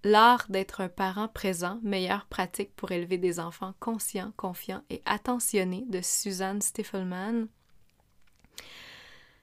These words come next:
l'auteur dans ce livre-là commence en disant « Imaginez-vous à la fin de la lecture de ce livre. Qu'aimeriez-vous en avoir retiré ? » Et juste à cette phrase-là,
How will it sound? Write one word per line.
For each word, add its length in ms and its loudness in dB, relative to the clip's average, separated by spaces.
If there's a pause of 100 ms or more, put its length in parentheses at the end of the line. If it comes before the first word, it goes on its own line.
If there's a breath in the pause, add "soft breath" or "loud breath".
(880 loud breath)
l'auteur 600 8
dans 160 4
ce 120 2
livre-là 280 4
commence 420 2
en 120 0
disant « 440 -2 (1000)
Imaginez-vous 840 6
à 100 2
la 140 0
fin 280 2
de 340 2
la 140 2
lecture 460 -2
de 80 -2
ce 160 0
livre. 540 -8 (800)
Qu'aimeriez-vous 1160 2
en 140 -6
avoir 540 0
retiré ? » 580 -2 (2000)
Et 280 10
juste 280 2
à 60 6
cette 220 0
phrase-là, 760 0